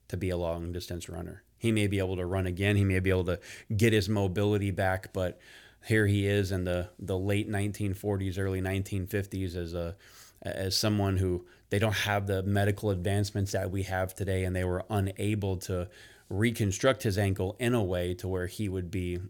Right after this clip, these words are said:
<clears throat> a long distance runner ever again, um, especially in a competitive environment.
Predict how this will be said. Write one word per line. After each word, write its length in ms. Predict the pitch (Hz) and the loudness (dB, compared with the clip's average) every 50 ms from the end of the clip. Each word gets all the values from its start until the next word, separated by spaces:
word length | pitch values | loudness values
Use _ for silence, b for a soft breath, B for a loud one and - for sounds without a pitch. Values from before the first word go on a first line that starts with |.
| - - | -12 -10
<clears throat> 500 | - - - - - 131 117 107 107 - | -8 -8 -6 -4 -4 -4 -4 -4 -6 -6
a 60 | - 95 | -4 -2
long 340 | 95 98 95 92 95 92 | -2 0 0 0 0 0
distance 420 | 90 95 90 - - 92 90 - - | -2 -2 -4 -2 -4 -4 -4 -4 -4
runner 320 | 98 92 90 90 87 87 - | -4 -2 -2 -2 -4 -4 -2
ever 260 | 101 101 98 95 95 | 0 0 0 0 -2
again, 400 | 90 87 85 90 87 85 85 85 B B B B B B B B B B B B B | -2 -4 -4 -6 -6 -4 -6 -8 B B B B B B B B B B B B B
um, 160 | 95 92 92 | -4 -2 -2
especially 880 | 87 - - - - 117 107 101 - - 101 95 92 92 90 87 90 - - _ - | -2 -4 -2 2 4 6 6 4 4 0 0 0 0 0 0 -2 -4 -8 -14 _ -6
in 100 | 98 95 | -4 -4
a 80 | 92 92 | -4 -4
competitive 680 | - - 92 92 - - 95 87 85 85 87 82 85 | -4 -6 -6 -4 -2 -2 -2 -2 -2 -2 -4 -6 -6
environment. 640 | - - 90 87 82 87 85 85 85 85 85 85 - | -6 -6 -4 -4 -2 -2 -2 -2 -2 -4 -6 -8 -10